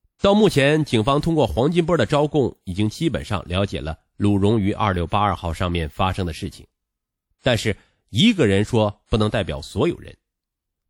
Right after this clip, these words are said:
况且警方也担心黄金波说的是否全部是实情。但是大致轮廓警方是掌握了，比如老大是刘贵夺，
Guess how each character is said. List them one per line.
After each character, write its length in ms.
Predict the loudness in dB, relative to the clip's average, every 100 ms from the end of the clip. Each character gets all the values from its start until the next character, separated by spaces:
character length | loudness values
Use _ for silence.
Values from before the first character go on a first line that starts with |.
| -2
况 240 | 2 2
且 200 | 2 0
警 240 | -2 -2 0
方 240 | 0 0
也 120 | 0
担 180 | 0 0
心 200 | 2 0 -2 _
黄 260 | _ 2 4
金 180 | 2 2
波 180 | 0
说 220 | 0 -2 -2
的 240 | -2 -6 _
是 280 | -16 -6 -4
否 260 | -4 -4 -6
全 300 | -4 -2 0
部 140 | -2
是 160 | -2 -6
实 200 | -6 -8
情。 280 | -6 -10 -10 _ _ _ _ _ _ _ _ _ _ _ 0
但 160 | 2
是 340 | 4 2 2 -2 _ _
大 220 | 2 2
致 140 | 0
轮 240 | 0 2 2
廓 260 | 0 -2 _ _
警 180 | -6
方 180 | -2 -2
是 120 | -4
掌 240 | -8 -10 -12
握 100 | -12
了， 100 | -16 _ _ _ _ _ _ _ 0
比 100 | 4
如 180 | 4 4
老 180 | 4
大 220 | 2 2 0
是 140 | -2
刘 140 | -2
贵 140 | -2 -4
夺， 340 | -4 -8 -10